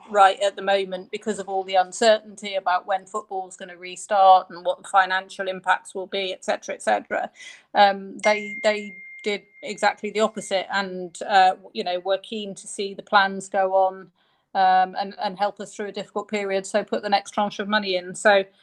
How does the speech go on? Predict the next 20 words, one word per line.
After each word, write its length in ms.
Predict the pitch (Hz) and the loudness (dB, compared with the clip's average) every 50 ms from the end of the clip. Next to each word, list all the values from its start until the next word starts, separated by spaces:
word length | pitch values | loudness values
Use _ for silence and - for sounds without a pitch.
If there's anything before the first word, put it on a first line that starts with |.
| _ _ _ _ _ - | _ _ _ _ _ 4
um, 440 | 208 196 190 196 196 196 196 - - _ - | 6 6 6 6 4 0 -8 -12 -16 _ -8
you 140 | 226 220 202 | -6 -4 -2
know, 200 | 180 175 185 - - - - - - - _ | -2 -2 -4 -4 -8 -10 -10 -10 -10 -10 _
I 120 | - 208 202 | 0 0 0
think 420 | - - 214 196 202 220 208 - - - - - _ _ - - - _ _ _ _ _ - 208 - | 0 -4 -6 -6 -8 -14 -18 -20 -20 -20 -20 -20 _ _ -18 -18 -18 _ _ _ _ _ -14 -8 -8
th-, 140 | 233 - - | -6 -6 4
th-, 260 | 214 214 214 - 202 | 6 6 6 6 4
they're 140 | 180 208 196 | 2 2 2
great 340 | 190 - 202 196 196 196 - _ _ _ _ _ _ _ | 2 2 0 0 0 -2 -8 _ _ _ _ _ _ _
partners 460 | - 196 190 175 - 190 190 185 - | 4 6 6 6 4 -2 -12 -18 -14
to 100 | - 196 | -14 -6
have 200 | 180 190 190 185 | -4 -4 -4 -4
on 160 | 185 190 190 190 | -6 -12 -12 -12
board 320 | 196 190 185 180 180 - | -12 -12 -12 -12 -14 -16
from 160 | - 202 190 | -16 -12 -10
that 180 | 185 180 - - | -10 -10 -10 -12
perspective, 720 | - 202 - - 196 185 - _ - - 190 - - - _ _ _ _ _ _ _ _ _ _ _ _ _ _ _ _ _ _ - | -16 -16 -6 -4 -4 -4 -4 _ -12 -14 -14 -14 -16 -20 _ _ _ _ _ _ _ _ _ _ _ _ _ _ _ _ _ _ -2
and 160 | 202 202 202 | -2 2 2
that's 260 | 196 190 - - - | 2 2 2 -4 -10
not 280 | 214 196 190 185 - | -10 -8 -6 -8 -8